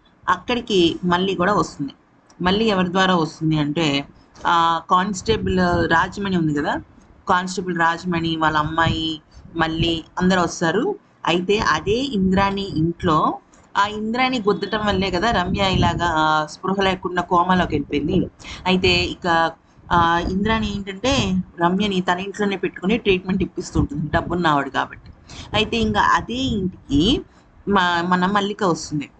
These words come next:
ఇంకొక పెద్ద విచిత్రం ఏంటంటే ఇక్కడ ఈ ఇంద్రాణి ఏమంటుందంటే, actually ఈ ఇంద్రాణి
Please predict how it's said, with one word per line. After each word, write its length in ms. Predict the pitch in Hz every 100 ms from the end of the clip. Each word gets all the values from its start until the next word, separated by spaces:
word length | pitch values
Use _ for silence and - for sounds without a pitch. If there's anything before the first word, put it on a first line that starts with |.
| - _ -
ఇంకొక 420 | 170 175 - 190
పెద్ద 360 | 151 - - 240
విచిత్రం 480 | 233 233 196 196 175
ఏంటంటే 680 | 151 139 131 131 151 - 151 - - - -
ఇక్కడ 520 | 214 - 240 196 247 294 -
ఈ 100 | 208
ఇంద్రాణి 560 | 202 190 202 233 220 196
ఏమంటుందంటే, 880 | 202 190 185 170 156 190 294 285 - _ _ _ - 151
actually 300 | 147 226 233
ఈ 340 | 226 185 185
ఇంద్రాణి 640 | 185 175 190 208 202 247